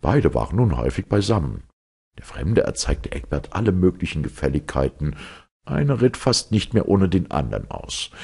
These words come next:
In allen Gesellschaften trafen sie sich. Kurz, sie schienen unzertrennlich. Eckbert war immer nur auf kurze Augenblicke froh, denn er fühlte es deutlich, dass ihn Hugo nur aus einem Irrtume liebe.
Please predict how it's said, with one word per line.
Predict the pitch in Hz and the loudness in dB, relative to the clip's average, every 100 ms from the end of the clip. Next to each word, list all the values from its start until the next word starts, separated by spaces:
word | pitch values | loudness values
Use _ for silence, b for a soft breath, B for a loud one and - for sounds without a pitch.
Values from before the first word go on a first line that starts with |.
| B | B
In | - - | -6 -4
allen | 62 64 73 | -4 0 2
Gesellschaften | 107 98 82 78 64 - - - | 4 4 2 2 -2 -6 -10 -14
trafen | - 57 - - | -4 -4 -4 -8
sie | - | -10
sich. | - - - - _ _ | -8 -10 -12 -14 _ _
Kurz, | - 147 143 - - B B _ | -4 -2 0 -4 -8 B B _
sie | - | -2
schienen | - 64 67 76 | 0 -2 -4 -4
unzertrennlich. | - - - - - - - - - - _ _ _ _ _ _ _ _ _ _ _ _ _ _ | -6 -8 -4 -2 -4 -4 -8 -10 -14 -20 _ _ _ _ _ _ _ _ _ _ _ _ _ _
Eckbert | - - 110 - | 0 2 -2 2
war | 98 | 0
immer | 90 95 | 4 4
nur | 92 80 | 6 4
auf | - | 4
kurze | - 82 - - | 0 0 0 -2
Augenblicke | 76 69 60 - - 64 | -2 -4 -6 -10 -10 -10
froh, | - - 58 60 | -10 -8 -6 -4
denn | 69 | -4
er | 67 | -4
fühlte | - 78 73 76 | -4 -2 0 0
es | 69 - | 0 2
deutlich, | 92 98 - 58 - - | 2 2 0 -8 -8 -8
dass | - - | -8 -6
ihn | 64 58 | -8 -8
Hugo | 57 64 80 | -8 -2 2
nur | 82 80 - | 2 2 0
aus | 82 | -2
einem | 95 87 - | -2 -4 -2
Irrtume | 85 - - 52 | -4 -4 -8 -8
liebe. | 50 50 50 - | -10 -12 -12 -16